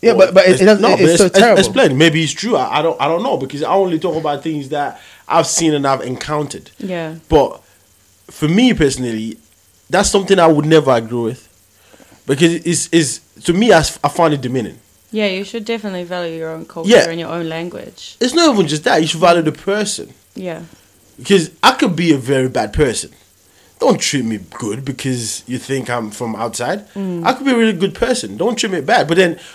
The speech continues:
Speaker 2: we have that mentality anyways within ourselves, within the country. It goes back to that rich, poor, status, not status.
Speaker 3: Yeah.
Speaker 2: We have that
Speaker 3: That's all new
Speaker 2: anyways.
Speaker 3: to me.
Speaker 2: Yeah.
Speaker 3: <laughs>
Speaker 2: Oh, so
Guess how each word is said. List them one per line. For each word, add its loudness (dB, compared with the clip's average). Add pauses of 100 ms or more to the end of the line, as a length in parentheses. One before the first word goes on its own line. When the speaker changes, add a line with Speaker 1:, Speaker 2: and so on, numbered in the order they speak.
(100)
Speaker 2:
we 0
have 4
that 6
mentality 0
anyways 0
within -4
ourselves, -4
within -6
the -12
country. -10 (840)
It -16
goes -2
back -2
to -18
that -6
rich, -10
poor, -6 (380)
status, -6
not -8
status. -6
Speaker 3:
Yeah. -2
Speaker 2:
We 0
have 2
that 2
Speaker 3:
That's -2
all 2
new 0
Speaker 2:
anyways. -6
Speaker 3:
to -14
me. -12
Speaker 2:
Yeah. 2 (100)
Speaker 3:
<laughs> -2
Speaker 2:
Oh, 6
so 4